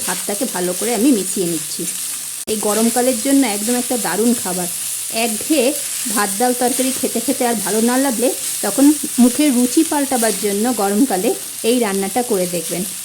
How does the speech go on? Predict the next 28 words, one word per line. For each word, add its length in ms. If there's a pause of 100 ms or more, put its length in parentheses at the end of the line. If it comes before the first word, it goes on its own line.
(1600)
এইটাকে 500 (480)
আপনারা 320
নানান 560 (100)
কিছু, 280 (280)
উম, 220 (380)
কালিয়ার 440
সাথে 240
খেতে 220
পারেন। 260 (320)
যেমন 300
আজকে 360
আমি 140
বানিয়েছি, 460 (420)
এ, 140
এঁচোড়ের 460
কালিয়া, 380 (1800)
কারণ 180
আজকে 280
মঙ্গলবার 500
আমার 240
বাড়িতে 300
নিরামিষ 520
হয়, 120 (280)
সেই 120
জন্য 220
কোনো 280
মাছের 460
কালিয়া 460